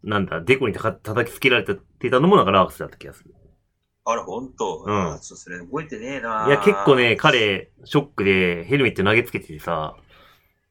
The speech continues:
Speaker 1: いや、なんかあの、ほら、
Speaker 2: あ、ほんと？
Speaker 1: クローザーだからさ、あの、三本目に、
Speaker 2: あ、クローザー。
Speaker 1: そう、クローザーだっけ？
Speaker 2: 誰？
Speaker 1: そう。
Speaker 2: <laughs> クローザー、クローザーもさ、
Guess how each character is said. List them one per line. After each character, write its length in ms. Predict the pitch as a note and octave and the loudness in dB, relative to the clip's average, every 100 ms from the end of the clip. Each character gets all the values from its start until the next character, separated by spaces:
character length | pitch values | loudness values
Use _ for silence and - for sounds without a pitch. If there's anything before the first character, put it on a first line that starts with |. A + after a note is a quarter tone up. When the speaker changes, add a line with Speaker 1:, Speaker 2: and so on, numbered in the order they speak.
| _ _ | _ _
Speaker 1:
い 60 | C#3 | 2
や、 60 | |
な 60 | C3+ | 2
ん 40 | |
か 120 | C3+ G2+ | 4 0
あ 20 | |
の、 100 | F#2 | 2
ほ 120 | A2 | 2
ら、 200 | F#2+ E2 | 2 2
Speaker 2:
あ、 40 | |
ほ 140 | - G#2 | -4 -10
ん 40 | |
と？ 160 | - - | -12 -4
Speaker 1:
ク 100 | C3 | 4
ロ 220 | B2+ B2+ | 8 8
ー 40 | |
ザ 200 | B2 A#2+ | 8 6
ー 20 | A#2 | 6
だ 80 | |
か 100 | - | 2
ら 80 | D#2+ | -2
さ、 300 | - D#2 D2 F2 | -6 -12 -10 -8
あ 80 | |
の、 340 | F2+ E2+ E2+ - | -6 -6 -8 -10
三 280 | - A#2 A2+ | -4 -2 2
本 180 | A2+ A#2 | 0 2
目 80 | A2+ | 2
に、 60 | |
Speaker 2:
あ、 40 | D3+ | 2
ク 60 | |
ロ 60 | G#2+ | 2
ー 40 | |
ザ 80 | F2+ | -2
ー。 60 | - - - | -12 -20 -6
Speaker 1:
そ 120 | G#2 | -4
う、 100 | E2+ - _ - | -4 -12 _ -4
ク 80 | |
ロ 80 | G#2 | 0
ー 20 | |
ザ 80 | B2+ | 2
ー 60 | D3 | 4
だ 60 | F3 | 2
っ 40 | |
け？ 200 | F#2 D#2+ _ - | -2 -12 _ -12
Speaker 2:
誰？ 220 | F2+ - _ _ _ _ E3+ C4 G3 - E3+ - | -12 -12 _ _ _ _ -10 -6 -6 -8 -10 -12
Speaker 1:
そ 180 | - F#3+ | -6 -4
う。 60 | F#3+ | -2
Speaker 2:
<laughs> 20 | |
ク 120 | - | -4
ロ 40 | - - G#4+ | -6 -2 -2
ー 40 | - | -2
ザ 60 | |
ー、 20 | - - - | -10 -18 -12
ク 160 | C#3 | -6
ロ 220 | F#3+ C#4+ A#3+ | 0 2 2
ー 20 | |
ザ 120 | D3 A2+ G#2 | 0 -2 -4
ー 20 | |
も 100 | G2+ | -8
さ、 480 | - G2 G2 F2+ | -8 -6 -6 -10